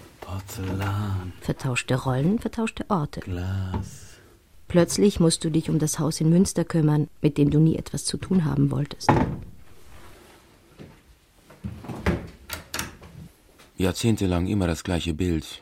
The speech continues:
Speaker 3: wenn ich in die Klausener Straße kam. Der Vater links auf der hellen Sitzgarnitur, die Zigarette in der Hand, die Zeitung neben sich. Jedes Mal etwas weiter in sich zusammengesunken.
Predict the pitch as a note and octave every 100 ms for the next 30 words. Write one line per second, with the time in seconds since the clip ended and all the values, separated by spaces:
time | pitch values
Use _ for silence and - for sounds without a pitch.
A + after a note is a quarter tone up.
0 | _ D2+ D2 - C2+ C2 D#2+ D2 C#2+ C#2
1 | - D2+ D2 C#2+ D#2 C#2+ C#2 - - -
2 | - - - - - - F2+ G#2+ A2 B2+
3 | A#2+ F#2 A#2 A2+ - - - - - C2+
4 | E2+ F2 D#2+ F#2+ - F2 E2 D#2+ F2+ F2
5 | F2 - - - _ - C2 - D2 C2+
6 | E2 D#2+ D#2 C#2+ D2+ C#2+ - - - -
7 | - D2 D2 D2 D2 D2+ D2+ C#2 C#2+ -
8 | - _ - _ _ - G#2+ G2+ - F#2+
9 | F#2 F2 F2+ - - - - E2 - E2
10 | E2 D#2+ - D#2+ D2+ - - D2 D#2 D#2+
11 | D2 C2+ C#2+ B1+ C#2+